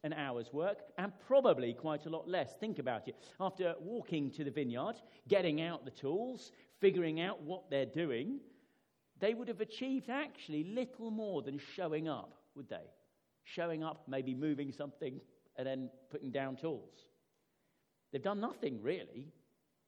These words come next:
But here's the first shock of the story. The foreman hands them over a full denarius. They get the full day's wage,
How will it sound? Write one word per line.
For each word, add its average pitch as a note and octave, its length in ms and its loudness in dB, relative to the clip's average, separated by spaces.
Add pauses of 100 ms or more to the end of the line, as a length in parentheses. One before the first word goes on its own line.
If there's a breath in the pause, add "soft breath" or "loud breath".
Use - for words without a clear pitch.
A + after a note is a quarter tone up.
(960 soft breath)
But D3+ 100 -6
here's A3+ 240 0
the A3+ 80 -10
first D#3 420 -6 (240)
shock - 380 -8 (320)
of A2 140 -10
the - 60 -20
story. B2+ 460 -8 (1500 soft breath)
The A#2+ 60 -20 (120)
foreman D3+ 420 -6 (100)
hands C#3+ 380 -10
them C3 140 -6
over A2 340 -6
a F2+ 100 -8 (200)
full B2 160 -8
denarius. F#2 680 -14 (640)
They - 60 -10
get - 140 -18
the A#2 60 -16 (140)
full C#3+ 240 -4
day's D#3 300 -8
wage, - 420 -12